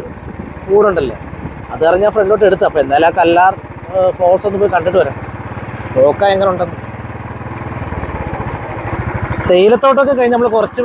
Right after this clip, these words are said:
ഫ്രണ്ടിലോട്ട് എത്തിക്കഴിയുമ്പോഴത്തേക്കും ഒരു ചെക്ക് പോസ്റ്റ് ഉണ്ട്. അപ്പം, ആ,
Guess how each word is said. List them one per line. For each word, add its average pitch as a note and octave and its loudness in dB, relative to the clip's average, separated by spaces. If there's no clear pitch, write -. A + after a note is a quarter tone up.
ഫ്രണ്ടിലോട്ട് G#3+ 2
എത്തിക്കഴിയുമ്പോഴത്തേക്കും G3 2
ഒരു A3 8
ചെക്ക് - -2
പോസ്റ്റ് A3 0
ഉണ്ട്. A#2+ -10
അപ്പം, F3+ 2
ആ, - -